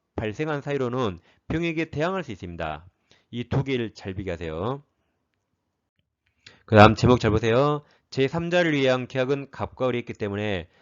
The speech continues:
제삼 자 병, 병은 계약 당사자가 아니기 때문에 계약을 해지라든가 취소할 수 없습니다.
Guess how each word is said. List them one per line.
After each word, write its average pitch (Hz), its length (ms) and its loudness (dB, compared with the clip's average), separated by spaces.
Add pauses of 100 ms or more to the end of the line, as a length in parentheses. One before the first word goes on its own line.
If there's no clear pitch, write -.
(200)
제삼 170 300 -6
자 165 80 -2
병, 139 400 0 (260)
병은 165 380 -4
계약 131 400 -4
당사자가 131 480 -6
아니기 104 200 -8
때문에 107 580 -6 (240)
계약을 131 340 -2
해지라든가 147 640 -2
취소할 180 460 -6
수 - 120 -6
없습니다. 90 680 -6